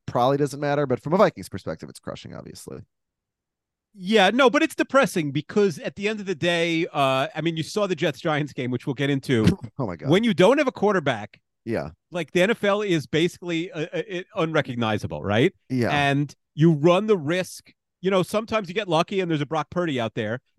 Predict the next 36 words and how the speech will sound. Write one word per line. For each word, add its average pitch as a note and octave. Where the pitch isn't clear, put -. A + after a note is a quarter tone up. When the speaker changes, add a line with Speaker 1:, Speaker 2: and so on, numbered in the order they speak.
Speaker 2:
but D#3+
then E3
there's, D3+
you D#3+
know, C#3+
Tommy D3+
DeVito's, C#3+
and C3+
you C3+
look D3
up C#3+
afterwards, D#3
like, A#2
oh, B2+
he F#3
was, G3
like, D3+
bad. D3+
They're, D#3
like, B2+
spent F3
the D3
whole D3
broadcast C#3
talking C3+
about A#2
how B2
he A#2+
won A#2+
the A2
high A#2
school A#2
championship A#2
on G#2+
that G2
field. B2